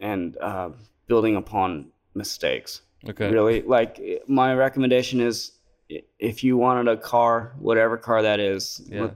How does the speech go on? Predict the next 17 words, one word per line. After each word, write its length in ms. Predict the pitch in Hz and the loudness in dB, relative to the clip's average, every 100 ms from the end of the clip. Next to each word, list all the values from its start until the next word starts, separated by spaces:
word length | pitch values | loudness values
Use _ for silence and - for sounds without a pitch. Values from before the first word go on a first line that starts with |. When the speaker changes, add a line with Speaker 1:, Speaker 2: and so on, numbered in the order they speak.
| - | -10
Speaker 1:
let's 400 | 113 - - _ | -12 -12 -18 _
take 240 | - 110 - | -4 -4 -2
for 100 | 104 | -4
an 80 | 101 | -4
example. 800 | 104 107 107 107 110 101 - _ _ _ _ _ _ _ - - | -4 -4 -2 -2 0 0 -2 _ _ _ _ _ _ _ -20 -14
Let's 380 | 95 90 110 - | -12 -8 -10 -2
take 240 | 127 - | -2 2
me 140 | 113 | -2
for 100 | 107 | 0
an 80 | 107 | -6
example. 360 | 107 120 107 107 | -6 -4 -4 -2
Mine 280 | 107 113 113 | 0 2 0
at 120 | - | -4
the 80 | - | -12
time, 580 | - 117 113 107 110 - | -6 0 2 0 -2 -4
I, 160 | 95 107 - | -4 -4 -4
I, 120 | 95 | -6